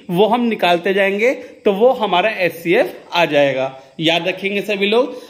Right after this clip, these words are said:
अगर suppose कीजिए if there is no common term। अगर को-, there is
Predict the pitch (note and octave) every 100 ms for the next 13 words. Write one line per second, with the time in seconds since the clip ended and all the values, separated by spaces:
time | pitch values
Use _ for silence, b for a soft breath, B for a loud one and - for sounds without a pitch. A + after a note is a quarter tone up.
0 | B _ A3+ A#3+ D#4 C#4 B3 C4 C4 A3+
1 | F#3+ A3+ - - - _ _ _ _ B
2 | B B B - A3 A#3 A#3 - - _
3 | _ _ _ _ _ _ B B B B
4 | B E3+ E3 B3+ C#4 C#4 B3+ C#4 D#4+ C#4+
5 | A#3 A3+ A#3+ A3+ E3 C3+ - - _ _
6 | _ _ _ - E3 E3 A#3 A#3+ G3+ E3+
7 | F3+ G3+